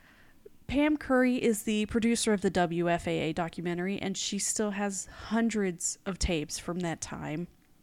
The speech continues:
So, Donna was a single woman with two kids, Ricky and Amber, and for months, Pam and her photographers, Paul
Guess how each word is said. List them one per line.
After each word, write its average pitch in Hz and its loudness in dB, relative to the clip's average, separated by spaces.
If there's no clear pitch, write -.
So, 175 -2
Donna 240 4
was 214 0
a 180 2
single 247 4
woman 185 2
with 170 -2
two 214 -2
kids, 175 -2
Ricky 180 -2
and 202 -2
Amber, 170 -2
and 170 -4
for 190 -4
months, 254 -4
Pam 233 -2
and 226 -2
her 196 -2
photographers, 190 -4
Paul 196 -2